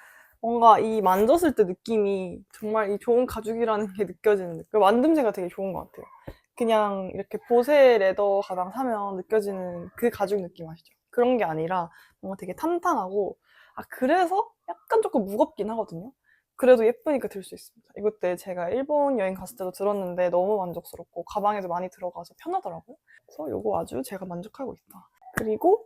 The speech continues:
또 다음 소개해드릴 가방은 제가 그 쇼츠에 많이 들고 나가서 이거 되게 문의가 많았던 가방인데요. 약간 가죽 공방에서 사는 가방인데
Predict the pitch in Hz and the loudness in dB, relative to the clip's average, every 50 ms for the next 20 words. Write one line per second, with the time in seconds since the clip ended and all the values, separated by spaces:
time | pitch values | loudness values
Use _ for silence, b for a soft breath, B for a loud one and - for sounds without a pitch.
0 | _ _ - 214 - - - 202 208 220 226 226 233 269 302 294 302 294 254 247 | _ _ -6 -6 -6 -2 4 6 8 8 8 6 4 0 2 2 2 2 2 2
1 | 208 208 196 - - 185 175 180 175 196 233 233 208 190 180 185 190 - 208 202 | 2 0 0 -2 -6 -6 -4 -4 -2 -2 -2 -2 -2 -4 -8 -10 -12 -12 -10 -8
2 | 190 190 190 190 185 185 180 180 180 - 208 - - 381 392 - - - 415 370 | -6 -4 -4 -4 -4 -4 -6 -8 -8 -10 -8 -6 -4 -6 -6 -2 0 0 2 2
3 | 262 202 180 180 185 185 190 185 185 180 175 - - - _ _ _ _ _ - | 2 2 0 0 -2 -4 -4 -6 -6 -6 -8 -8 -10 -12 _ _ _ _ _ -20
4 | - - 214 208 202 208 208 180 156 165 170 175 180 - 180 175 175 180 180 175 | -8 -4 -2 2 4 4 4 2 0 -4 -6 -10 -10 -8 -6 -2 -2 0 0 -2
5 | 175 175 180 185 180 185 180 175 170 180 208 220 226 220 202 175 160 165 170 180 | -2 -4 -6 -8 -8 -8 -8 -6 -2 0 0 2 2 2 2 0 -2 -4 -6 -6
6 | - 185 175 - 170 175 175 170 165 165 175 175 180 190 185 175 - - - - | -8 -14 -20 -16 -14 -12 -12 -12 -12 -14 -12 -10 -8 -8 -8 -10 -10 -12 -12 -10
7 | 214 202 - - 226 220 214 240 226 _ - 220 214 208 208 247 294 440 - - | -10 -10 -4 -2 -2 -2 -2 -4 -8 _ -6 -4 -4 -2 -2 -4 -4 -6 -8 -12
8 | 202 196 196 - 262 277 269 262 - - 175 175 185 180 170 165 165 180 214 208 | -12 -12 -12 -8 -6 -4 -4 -4 -6 -8 -10 -8 -8 -8 -8 -8 -4 -2 0 0
9 | 185 170 | 0 -2